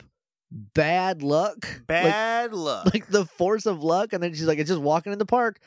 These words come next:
Speaker 1: Bet that's Mac."
Speaker 2: <laughs>
Speaker 1: Cut to Mac, who's just, like, stumbling through the park. And the Rangers just, like, pop up behind him. They're like, "Hey, bud, <laughs> how's it going?" And he's like, "Pretty bad, actually."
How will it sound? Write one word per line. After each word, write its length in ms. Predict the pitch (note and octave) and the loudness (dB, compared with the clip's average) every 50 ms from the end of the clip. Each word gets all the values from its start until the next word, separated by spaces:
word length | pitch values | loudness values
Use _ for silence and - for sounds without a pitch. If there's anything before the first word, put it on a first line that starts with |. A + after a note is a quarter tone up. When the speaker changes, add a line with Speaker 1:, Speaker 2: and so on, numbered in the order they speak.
| _ _ _ _ | _ _ _ _
Speaker 1:
Bet 160 | - B2 B2 | -2 -2 0
that's 200 | - E3 E3+ - | 0 0 -2 -2
Mac." 300 | - F#3+ G#3+ G#3+ G3+ F3+ - _ _ _ _ _ _ - - - F3+ E3 | -2 -2 -2 0 -2 -4 -6 _ _ _ _ _ _ -18 -10 -8 -8 -8
Speaker 2:
<laughs> 580 | - - - E3+ - A#4+ - _ _ _ _ _ | -8 -10 -14 -14 -14 -16 -20 _ _ _ _ _
Speaker 1:
Cut 220 | - F#3 G3+ - - | 0 0 0 0 0
to 100 | F#3+ E3+ | -4 -2
Mac, 520 | D#3+ F3+ G#3+ G#3+ F#3 E3+ E3 - - - _ _ _ _ _ _ _ _ _ _ _ _ | -2 -2 0 0 0 -2 -4 -6 -10 -20 _ _ _ _ _ _ _ _ _ _ _ _
who's 200 | - - E3+ C#3 | 0 0 0 0
just, 140 | E3+ E3 - | 0 0 0
like, 140 | F#3 D3 | 0 0
stumbling 580 | - - - - - D3+ E3+ E3+ F3 F#3+ F#3 F3+ | -2 -4 -2 0 0 0 0 0 0 0 0 -2
through 160 | D#3 F3+ G3+ | -2 -2 0
the 100 | E3+ - - | 0 0 0
park. 500 | - E3 F#3 F#3+ E3+ E3 D#3+ - - - _ _ _ _ _ _ _ _ _ _ _ | 0 0 0 0 0 -2 -4 -8 -16 -20 _ _ _ _ _ _ _ _ _ _ _
And 140 | - C3 B2 | -4 -2 -2
the 60 | C3+ | 0
Rangers 260 | D3 F3+ G3 F#3 F3 | 0 0 2 0 0
just, 80 | D#3 - | 2 0
like, 100 | E3 D3 | -2 -2
pop 240 | - D3+ D#3 D#3+ E3 | 0 -2 0 0 0
up 80 | D#3+ | 0
behind 300 | D3 C#3 B2+ E3 F3+ F#3+ | 0 0 0 0 2 0
him. 100 | E3+ D3+ | 0 0
They're 140 | C#3 D3 C#3+ | 0 0 0
like, 160 | C#3+ C#3 C3+ | 0 0 0
"Hey, 160 | B2 E3 F#3 F#3 | 0 0 0 2
bud, 360 | D#3+ D#3+ C#3+ E3+ E3+ D#3+ - | 0 0 0 0 0 -2 -4
<laughs> 40 | - | -2
how's 220 | F3 D#3+ D#3+ E3+ | -2 -2 -2 -2
it 40 | G3+ | -2
going?" 400 | F3 E3 F3 E3 D#3 D#3 E3+ F#3+ F#3+ | 0 2 2 2 2 2 0 -2 -2
And 80 | F3 | -4
he's 180 | F3 E3+ D#3 - | -4 -2 0 0
like, 240 | D#3+ D3 C3+ C3+ - | 0 0 -2 -4 0
"Pretty 300 | - D3+ A#3 D#4 G4 F#4 | 2 2 4 4 2 2
bad, 380 | A3+ A#3 C#4 F4 D4 G#3+ F#3+ | 2 2 4 4 2 2 0
actually." 760 | F3 E3 E3+ F3+ - - - F#3 F3+ F#3 F#3 F#3 F3 D#3+ G3+ | 0 0 0 -2 -2 -2 -2 0 0 2 2 0 0 -2 -4